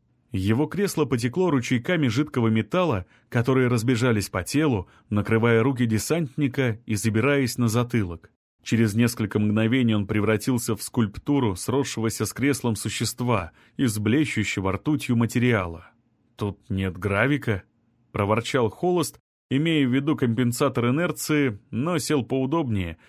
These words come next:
и кресло прижало его к спинке системой страховки. Терентий ввёл в память Пламена программу свёртки пространства, сообщил координаты выхода, и кабина погрузилась в полутьму.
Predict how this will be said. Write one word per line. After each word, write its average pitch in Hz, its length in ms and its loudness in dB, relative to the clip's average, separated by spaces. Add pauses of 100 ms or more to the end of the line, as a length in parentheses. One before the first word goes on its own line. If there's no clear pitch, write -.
(140)
и 127 140 2
кресло 160 420 0
прижало 127 540 2
его 113 240 0
к - 80 -14
спинке 131 480 -2
системой 110 560 0
страховки. - 720 -4 (400)
Терентий 180 520 0
ввёл 120 340 0
в - 100 -8
память 123 400 2
Пламена 143 500 0
программу 120 600 2
свёртки 123 480 0
пространства, - 880 -2 (260)
сообщил 117 560 2
координаты 110 600 0
выхода, 151 560 -2 (140)
и 117 120 0
кабина 185 400 0
погрузилась 131 720 2
в - 100 -20
полутьму. 107 680 0